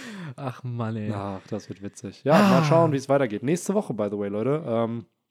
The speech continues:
Speaker 1: Piu, piu.
Speaker 2: unser schöner, unsere schöne Bingo-Karte wird wieder gefüllt mit, ey, was könnte alles zweitausenddreiundzwanzig in One Piece passieren?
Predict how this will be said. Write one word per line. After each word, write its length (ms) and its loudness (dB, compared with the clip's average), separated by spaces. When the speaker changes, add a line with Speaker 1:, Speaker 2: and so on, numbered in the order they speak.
Speaker 1:
Piu, 160 -6
piu. 220 -4
Speaker 2:
unser 580 4
schöner, 640 4
unsere 280 -2
schöne 180 0
Bingo-Karte 640 0
wird 160 -4
wieder 140 0
gefüllt 480 -2
mit, 180 -2
ey, 280 -2
was 180 -8
könnte 260 -2
alles 300 -4
zweitausenddreiundzwanzig 1400 -2
in 100 -2
One 140 -2
Piece 120 -8
passieren? 420 0